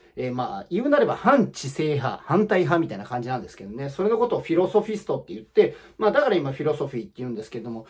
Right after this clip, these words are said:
これはですね、知識はもう無限だ、もう何でも知ってるっていうのに対して、いやいや、私は自分がまだ何も知らないことを知っているっていうのが、まあ、無知の知を知っている、つまりまあ、有限であるっていうのが、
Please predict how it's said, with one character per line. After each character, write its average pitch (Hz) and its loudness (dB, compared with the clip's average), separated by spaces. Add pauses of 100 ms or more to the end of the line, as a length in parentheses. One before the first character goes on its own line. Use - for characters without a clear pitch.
(220)
こ 208 4
れ 240 8
は 254 6
で 160 2
す - -6
ね、 120 -10
知 311 0
識 175 -2
は 110 -4
も 120 -6
う 110 -10
無 131 -4
限 190 2
だ、 165 -2
も 120 -6
う - -10
何 175 0
で 254 2
も 226 2
知 - -4
っ - -8
て - -2
る 226 0
っ - -12
て - -4
い 135 -2
う - -4
の 127 -6
に 123 -8
対 135 -4
し - -12
て、 123 -6 (220)
い 147 4
や 170 8
い 151 4
や、 127 -4
私 202 0
は 214 6
自 - -8
分 226 2
が 220 4
ま 185 6
だ 147 0
何 156 2
も 240 0
知 - -6
ら 247 2
な 247 2
い 240 -2
こ 247 -4
と 262 -2
を 220 8
知 - -4
っ - -20
て 180 6
い 170 8
る 214 4
っ - 2
て 170 -4
い 143 -2
う 156 -2
の 175 0
が、 214 2 (260)
ま 147 -4
あ、 - -2
無 208 4
知 247 -2
の 185 6
知 - 0
を 165 8
知 - -6
っ - -20
て 180 8
い 165 8
る、 170 6
つ - -8
ま 170 4
り 123 -2
ま 127 -4
あ、 - -4
有 247 2
限 302 4
で 311 6
あ 294 4
る 240 2
っ - -2
て - 0
い 175 4
う 226 4
の 269 -2
が、 339 4